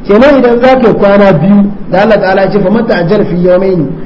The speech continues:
shine za ka yi sha ɗaya da sha biyu. "Wa man ta'akhkhara",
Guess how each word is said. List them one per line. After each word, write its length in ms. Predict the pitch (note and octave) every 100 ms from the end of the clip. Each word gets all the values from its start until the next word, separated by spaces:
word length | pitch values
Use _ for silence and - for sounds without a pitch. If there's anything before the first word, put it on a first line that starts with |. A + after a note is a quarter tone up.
| -
shine 220 | - A#3+ A#3
za 240 | G3+ A#3
ka 120 | A3
yi 80 | F3+
sha 220 | F3+ A3+
ɗaya 160 | G3+ G3+
da 80 | F3
sha 180 | F#3 D#3+
biyu. 160 | - - - - - - - - - - - - - - - - - - - -
"Wa 120 | F#3
man 180 | A#3 C4+
ta'akhkhara", 720 | B3+ G#3 F#3 A3 G#3+ D#3 -